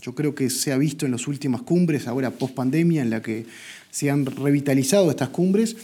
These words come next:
una posición clara de nuestro presidente, Lacalle,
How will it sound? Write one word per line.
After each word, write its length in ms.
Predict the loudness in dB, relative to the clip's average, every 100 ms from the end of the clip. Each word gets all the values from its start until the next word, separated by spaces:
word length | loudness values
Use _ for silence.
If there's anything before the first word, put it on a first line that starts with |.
| -20 -10
una 200 | -2 0
posición 460 | 0 -4 -2 0 -2
clara 360 | 2 4 4 4
de 100 | 2
nuestro 260 | 0 -4
presidente, 680 | -6 -4 -4 -2 -4 -6 -10 -12 -12
Lacalle, 540 | -8 -4 -4 -4 -6